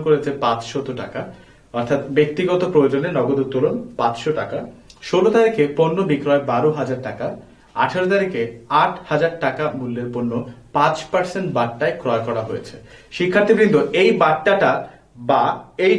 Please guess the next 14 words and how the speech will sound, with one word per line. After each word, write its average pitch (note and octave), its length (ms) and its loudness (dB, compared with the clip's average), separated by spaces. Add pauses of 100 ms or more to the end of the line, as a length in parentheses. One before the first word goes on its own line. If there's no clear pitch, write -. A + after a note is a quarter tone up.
ডিসকাউন্টটা G3+ 640 -2
কিন্তু E3 240 -4
আমাদের C#3 200 -2 (160)
আজকের F3 360 -6
ম্যাথে B2+ 220 -4 (160)
আসবে B2+ 240 -6 (100)
না, A2 80 -2 (180)
কারণ C#3 180 0 (120)
এটা D#3+ 200 2
হচ্ছে F#3 240 -2 (460)
কারবারি E3+ 460 4
বার্তা। A#2+ 320 -4 (480)
আমরা G3+ 300 4 (340)
শুধুমাত্র A3+ 500 4